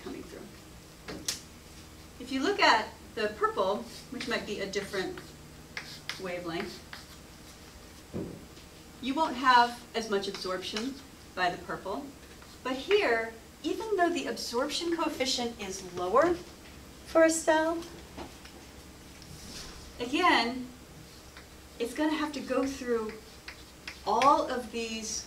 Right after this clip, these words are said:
chloroplasts. And so even if it didn't get absorbed by this chloroplast, 'cause it has a lower probability of absorption, the chances that it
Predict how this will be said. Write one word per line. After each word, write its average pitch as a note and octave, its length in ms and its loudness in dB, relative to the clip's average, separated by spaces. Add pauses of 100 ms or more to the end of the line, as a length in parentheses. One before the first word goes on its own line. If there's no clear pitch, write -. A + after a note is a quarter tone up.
chloroplasts. - 840 -6 (1000)
And A#3 120 -2
so B3 200 2
even G4 240 0
if - 180 2
it - 140 -4
didn't C4+ 220 0
get B3+ 120 2
absorbed G#3 320 -2
by E3+ 140 -2
this G3+ 220 -8
chloroplast, - 800 -8 (360)
'cause G3+ 100 -12
it G#3 60 -8
has G3+ 180 -2
a F#3+ 60 -6 (120)
lower E3+ 500 0 (360)
probability E3+ 520 -8
of E3+ 60 -12
absorption, - 440 -8 (840)
the G#3+ 80 -8
chances E4 440 0
that G#3 140 2
it F3 120 -2